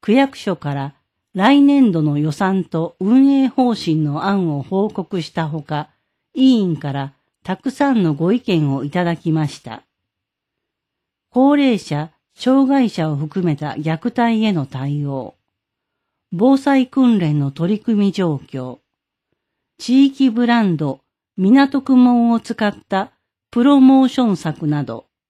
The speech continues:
また、全体会では次の港区将来ビジョンの策定に向けて、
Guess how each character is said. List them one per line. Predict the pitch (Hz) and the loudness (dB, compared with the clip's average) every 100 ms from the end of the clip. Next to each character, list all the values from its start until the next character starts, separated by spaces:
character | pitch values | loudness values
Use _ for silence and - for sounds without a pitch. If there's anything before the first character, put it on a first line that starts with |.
| _ _ _ _ _ _ _ | _ _ _ _ _ _ _
ま | - 175 | -4 -4
た、 | - 190 180 151 _ _ - | -4 -8 -8 -10 _ _ -12
全 | 170 220 269 | -2 2 2
体 | 269 269 247 | 2 -2 -2
会 | - 165 156 | -2 -4 -2
で | 170 | -4
は | 151 147 147 _ | -4 -6 -8 _
次 | - 202 185 262 | -8 -4 2 2
の | 185 147 - _ _ _ _ | 2 -2 -10 _ _ _ _
港 | 185 254 269 269 262 | 2 4 4 0 -4
区 | - 151 | -4 -8
将 | - 233 | -2 0
来 | 269 262 247 | 2 0 0
ビ | 226 214 | -2 -2
ジ | 202 | -2
ョ | 175 | -2
ン | |
の | 156 | -2
策 | 147 165 147 240 | -4 -6 -8 -4
定 | 262 247 | -2 0
に | 226 214 | 2 0
向 | 202 | -2
け | 190 | -4
て、 | 180 185 175 | -6 -6 -6